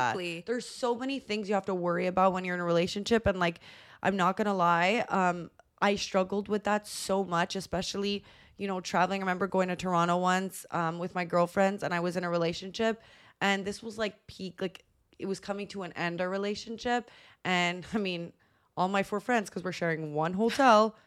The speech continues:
Speaker 2: <laughs> you know, hear all the bickering and all the argument at night. And, like, sometimes I would, like, not purposely lie, but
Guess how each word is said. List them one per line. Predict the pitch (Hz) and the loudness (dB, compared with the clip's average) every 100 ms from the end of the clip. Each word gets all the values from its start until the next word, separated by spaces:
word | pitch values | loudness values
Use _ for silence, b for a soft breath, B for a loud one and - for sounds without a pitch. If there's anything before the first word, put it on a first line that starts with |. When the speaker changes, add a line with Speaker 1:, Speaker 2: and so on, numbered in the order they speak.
| _ | _
Speaker 2:
<laughs> | _ - _ | _ -20 _
you | 196 | -4
know, | 185 | -2
hear | 175 - 185 170 | -2 -2 0 2
all | 143 175 202 233 | 4 6 8 8
the | 247 | 6
bickering | 233 233 226 220 | 4 2 4 0
and | 196 | 4
all | 185 | 4
the | 214 240 | 6 6
argument | 233 233 233 226 | 4 2 0 2
at | 214 | 2
night. | 208 196 196 | 2 2 2
And, | 196 | 2
like, | 185 180 B B | -2 -4 B B
sometimes | - 247 277 262 | -4 -2 0 0
I | |
would, | 240 226 | 0 2
like, | 220 - - - | 0 -4 -20 -18
not | - 240 302 392 - _ _ - | -8 -4 -4 -4 -8 _ _ -8
purposely | 247 262 262 262 240 | -6 -4 -6 -6 -4
lie, | 208 180 175 202 247 | 2 4 6 4 2
but | 220 | -2